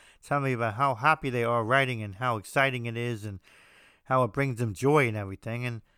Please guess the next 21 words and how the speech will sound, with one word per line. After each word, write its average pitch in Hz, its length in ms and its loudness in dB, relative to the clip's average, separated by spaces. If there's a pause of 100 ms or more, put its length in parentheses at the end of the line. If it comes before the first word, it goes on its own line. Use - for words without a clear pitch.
(320)
I'm 160 140 2
like, 151 180 4
"Yeah, 214 240 4
w-, 143 500 -4
we're 175 180 2
gonna 233 200 0
have 196 180 6
plenty 269 280 2
of 165 100 -2
times 170 260 2
when 156 140 2
it 123 100 -2
does 254 260 4
that, 123 220 2
but 147 160 -6
it 143 160 -8
doesn't 180 480 2
always 156 460 4
do 185 200 0
that." 95 280 -8 (160)
And 123 360 -8